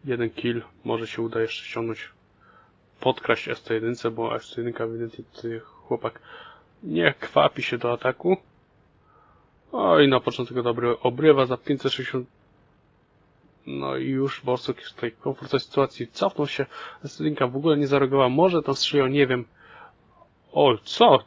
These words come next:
Co? Jak? Szybko? No, chyba, że szybko ten czas przeminął.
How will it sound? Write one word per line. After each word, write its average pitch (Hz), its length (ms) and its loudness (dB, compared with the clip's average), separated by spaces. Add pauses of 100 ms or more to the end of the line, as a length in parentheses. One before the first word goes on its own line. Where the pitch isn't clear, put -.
(140)
Co? 175 280 0 (180)
Jak? 143 440 -2 (500)
Szybko? - 520 -2
No, 120 260 -6
chyba, 113 380 -8
że 110 100 -4
szybko - 320 0
ten 120 140 -6
czas 120 200 -4
przeminął. 135 440 -2